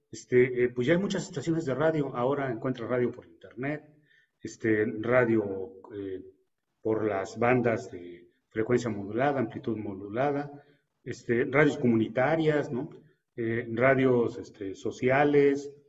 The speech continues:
eh, radios muy comerciales, radios <laughs> donde nada más, este, te pasaban la hora. Me acuerdo que había una estación de radio, no sé si todavía existe en la Ciudad de México, donde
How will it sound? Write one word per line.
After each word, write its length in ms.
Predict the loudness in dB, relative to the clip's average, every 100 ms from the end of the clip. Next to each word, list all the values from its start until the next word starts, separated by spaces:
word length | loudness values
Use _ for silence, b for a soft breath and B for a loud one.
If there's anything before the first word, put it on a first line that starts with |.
| _ _ _ -8
eh, 160 | -4 -2 0
radios 260 | 2 4
muy 140 | 2 2
comerciales, 680 | 0 0 0 0 2 2
radios 380 | 4 6 6 4
<laughs> 20 |
donde 220 | 2 2
nada 300 | 2 2 0
más, 280 | 0 -2 -2 -8 B B B
este, 220 | -2 0
te 120 | 2 2
pasaban 400 | 2 2 4 4
la 100 | 4
hora. 220 | 4 4
Me 80 | 2
acuerdo 320 | 0 0 0
que 100 | -4
había 200 | -4 0
una 100 | 0
estación 320 | 0 -4 -4 -4
de 100 | -2
radio, 440 | 0 0 -2 -8 b b -4
no 100 | -2
sé 120 | 0
si 40 | 2
todavía 200 | 2 2
existe 320 | 0 -4 -2
en 60 | -4
la 60 |
Ciudad 180 | -2 -4
de 40 | -2
México, 500 | -2 -4 -12 -14 b b b b _
donde 680 | 2 4 4 2 0 -4